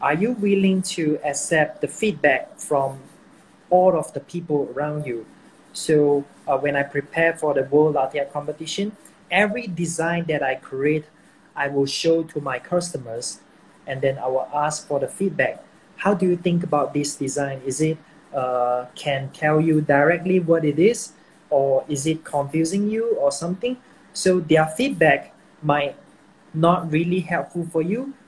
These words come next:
but they will help you to open another circle inside your mind to create something else. So this is the most important thing. And then secondly, uh,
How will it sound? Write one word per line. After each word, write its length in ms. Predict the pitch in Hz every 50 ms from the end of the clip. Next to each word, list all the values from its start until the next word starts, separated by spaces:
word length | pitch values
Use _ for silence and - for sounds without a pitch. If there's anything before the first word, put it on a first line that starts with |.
| - -
but 300 | 147 143 139 - - - - _ _ _ _ _ - 143
they 160 | 151 151 156
will 140 | 156 156 151 - - - 202
help 160 | 214 214 185 165
you 340 | 160 175 160 160 160 160 - - _ _ _ -
to 160 | - 165 - -
open 440 | 175 165 160 160 - 165 160 160 - -
another 680 | 147 143 143 156 160 175 175 175 175 170 165 170 165 - - - _ _
circle 600 | - - - 190 190 190 - - 151 135 139 139 -
inside 360 | 147 139 135 - 151 151 139
your 100 | 135 123
mind 380 | 127 147 151 156 143 135 131 -
to 100 | - -
create 420 | - - - - 135 135 143 143
something 440 | - - 147 143 147 - 160 160 160
else. 300 | 139 120 110 - - - - _ - - - - -
So 280 | - - 156 151 147 139
this 300 | 143 165 175 170 - 165
is 200 | 151 - - -
the 100 | 143 131
most 380 | 131 135 135 139 135 - -
important 480 | - - - 117 123 - 139 139 139 -
thing. 180 | 180 202 240 - - - _ - - - - - _
And 160 | 135 135 135 139
then 140 | 147 151
secondly, 720 | 151 156 - 196 214 214 190 170 151 135 127 127 143 175 170 - - - _ - - - - -
uh, 340 | 147 139 135 135 135 139